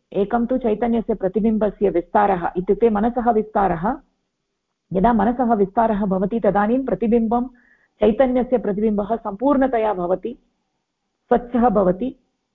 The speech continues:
अपि च प्रकृतेः नियमस्य भङ्गः न भवेत्।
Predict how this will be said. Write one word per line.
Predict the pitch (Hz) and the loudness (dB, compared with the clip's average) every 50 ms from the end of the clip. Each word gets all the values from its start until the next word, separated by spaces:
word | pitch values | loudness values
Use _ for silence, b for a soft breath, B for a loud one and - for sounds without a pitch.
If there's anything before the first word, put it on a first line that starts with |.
| _ _ _ _ _ _ _ | _ _ _ _ _ _ _
अपि | 185 190 202 247 | -6 -2 -2 -2
च | 240 254 | 2 2
प्रकृतेः | 269 269 269 220 185 202 269 269 269 262 269 262 247 240 247 240 | 0 2 2 -2 0 0 0 2 4 4 4 4 2 0 0 -2
नियमस्य | 220 220 226 220 233 214 - - 247 247 277 320 - _ _ _ - 170 | -2 -2 -2 -2 -4 -6 -4 -2 -2 -2 -2 -4 -10 _ _ _ -8 -4
भङ्गः | 156 180 185 214 214 214 220 208 208 - - - - - _ _ _ 185 | 0 0 2 2 2 2 2 0 0 -4 -4 -6 -12 -20 _ _ _ -4
न | 180 185 | -2 0
भवेत्। | - 185 180 180 180 - - | 2 2 4 4 2 2 -2